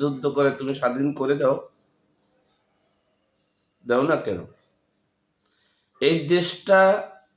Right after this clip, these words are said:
ডক্টর মোহাম্মদ ইউনূস শেষ করে ফেলছে। এদেশের ইতিহাস, এদেশের ঐতিহ্য, এদেশের স্বাধীনতা, এদেশের মুক্তিকামী, এদেশের বাঙালি, এই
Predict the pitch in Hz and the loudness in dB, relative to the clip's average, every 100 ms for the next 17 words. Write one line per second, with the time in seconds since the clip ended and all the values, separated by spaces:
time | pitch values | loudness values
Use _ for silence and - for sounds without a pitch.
0 | _ 135 143 - 165 165 160 156 139 143 | _ 0 0 0 -2 0 2 2 4 4
1 | 131 104 85 - - - _ _ _ _ | 4 2 -4 -12 -18 -20 _ _ _ _
2 | _ _ _ _ - - 147 147 - 120 | _ _ _ _ -14 -6 -6 -4 -4 -4
3 | 113 104 - - 82 - _ _ _ _ | -2 -4 -6 -12 -16 -20 _ _ _ _
4 | _ _ - 127 147 151 151 147 151 156 | _ _ -4 0 0 0 0 0 -2 2
5 | 156 160 170 - - - _ _ _ _ | 6 8 6 2 -6 -16 _ _ _ _
6 | _ _ 131 143 143 143 131 127 127 143 | _ _ 0 0 -2 -2 0 0 -2 -6
7 | 143 156 156 156 165 - _ _ _ _ | -2 4 6 6 4 -6 _ _ _ _
8 | _ _ - 156 151 147 139 120 - 120 | _ _ 0 2 2 0 0 0 0 0
9 | 135 143 143 160 170 185 - - _ _ | 2 2 4 6 6 4 -4 -18 _ _
10 | - 143 143 139 139 131 139 - 131 123 | 0 2 2 0 0 0 -2 -6 -12 -2
11 | 131 143 156 175 - _ _ _ _ 131 | 2 2 0 -2 -6 _ _ _ _ 2
12 | 143 139 139 127 107 117 123 135 147 165 | 2 0 0 0 2 2 4 4 4 4
13 | 180 185 _ _ _ _ 131 | 2 -2 _ _ _ _ -2